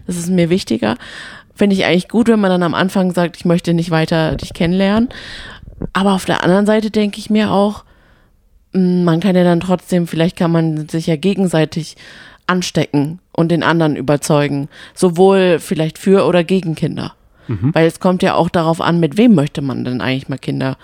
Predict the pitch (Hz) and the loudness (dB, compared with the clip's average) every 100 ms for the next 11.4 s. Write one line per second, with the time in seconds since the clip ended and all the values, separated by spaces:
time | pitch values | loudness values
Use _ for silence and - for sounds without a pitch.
0 | - - _ _ - 143 139 143 139 139 | -18 -20 _ _ -2 0 2 0 -2 -4
1 | - - 160 160 156 151 151 147 143 - | -8 -2 0 2 2 4 2 2 -2 -6
2 | _ _ _ - - - 156 139 - 139 | _ _ _ -20 -20 -4 0 0 -2 -8
3 | - 143 131 - - - _ _ - - | -6 -4 -4 -8 -16 -20 _ _ -20 -20
4 | - - - - 165 180 175 180 175 - | -20 -20 -12 -8 -2 0 2 2 2 0
5 | 170 170 170 170 175 - 180 185 180 170 | 2 2 2 0 -2 -4 0 2 2 0
6 | - 175 165 170 - 175 175 170 170 - | 2 0 0 -2 -6 -6 -4 -6 -8 -6
7 | 156 170 - - - - - - - 190 | -6 -8 -12 -14 -16 -20 -20 -18 -14 -6
8 | 170 165 165 147 160 - 160 170 175 165 | 0 2 2 2 0 0 0 0 -2 -4
9 | - 151 - 160 180 160 - - _ _ | -4 -8 -6 -4 -2 -4 -6 -12 _ _
10 | _ _ _ - 131 - - 147 135 135 | _ _ _ -2 0 -2 0 2 4 2
11 | 131 123 113 | 2 4 2